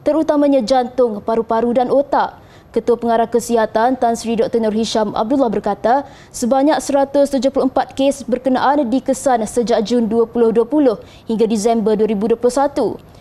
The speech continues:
Kes maut tujuh, katanya kanak-kanak terbabit juga berisiko mendapat long covid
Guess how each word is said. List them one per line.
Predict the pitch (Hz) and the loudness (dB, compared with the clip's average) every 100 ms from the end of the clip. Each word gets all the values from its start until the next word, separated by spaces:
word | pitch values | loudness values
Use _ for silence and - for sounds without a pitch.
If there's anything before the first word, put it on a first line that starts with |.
| - - | -20 -4
Kes | 277 277 269 | 0 0 2
maut | 277 277 302 | 2 4 2
tujuh, | 262 277 262 226 311 302 - | 0 0 0 2 2 2 -2
katanya | 262 262 247 262 | 0 2 2 2
kanak-kanak | 254 208 - 226 | 0 -2 0 -2
terbabit | - 226 226 220 233 202 | 0 0 0 2 0 0
juga | 233 202 269 | -4 2 2
berisiko | 233 254 - 254 - 240 | 2 -2 -2 -4 0 0
mendapat | 233 233 233 226 233 220 - | 2 0 0 0 -2 -2 -2
long | 226 226 247 | 0 0 0
covid | 247 294 277 226 | 0 0 0 -4